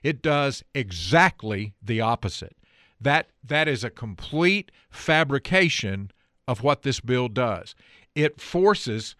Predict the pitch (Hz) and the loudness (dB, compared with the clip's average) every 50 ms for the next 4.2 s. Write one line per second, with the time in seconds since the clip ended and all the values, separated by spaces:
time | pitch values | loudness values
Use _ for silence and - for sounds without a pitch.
0 | _ - - 151 190 185 - - 139 151 175 185 156 127 156 151 139 - - - | _ -8 -4 -2 -2 -2 -2 -4 -2 0 0 0 2 2 2 0 0 -2 -8 -14
1 | _ _ _ _ _ _ _ _ _ _ _ _ _ - 117 127 117 98 143 156 | _ _ _ _ _ _ _ _ _ _ _ _ _ -4 -2 -2 0 2 2 2
2 | 165 139 - - 131 120 - - 147 147 131 127 127 131 143 143 131 107 82 87 | 2 2 -2 -4 -4 -4 -2 0 0 0 0 0 0 0 2 0 0 -2 -4 -6
3 | 92 90 87 87 87 90 _ _ _ _ _ _ _ _ _ _ _ _ - 147 | -8 -8 -8 -10 -12 -14 _ _ _ _ _ _ _ _ _ _ _ _ -4 -2
4 | 143 139 - | -2 -2 -4